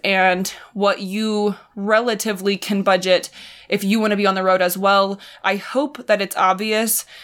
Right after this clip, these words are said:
that none of us are gonna have the same finances. We're not gonna be spending the exact same amount of money as each other.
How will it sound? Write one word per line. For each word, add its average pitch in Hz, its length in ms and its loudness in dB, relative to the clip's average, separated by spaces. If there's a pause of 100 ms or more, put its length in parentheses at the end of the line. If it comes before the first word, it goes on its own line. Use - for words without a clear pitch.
(140)
that 196 200 2
none 196 380 2
of 220 160 2
us 220 320 2
are 202 120 2
gonna 196 220 -2
have 190 500 0
the 202 180 -4
same 202 300 2
finances. 202 720 0 (300)
We're 208 100 2
not 208 240 2
gonna 208 160 -2
be 202 100 -2
spending 196 520 0
the 190 160 0
exact 185 560 -2
same 196 360 -2
amount 190 280 2
of 190 100 -4
money 190 320 0
as 185 160 -2
each 190 220 -4
other. 226 400 2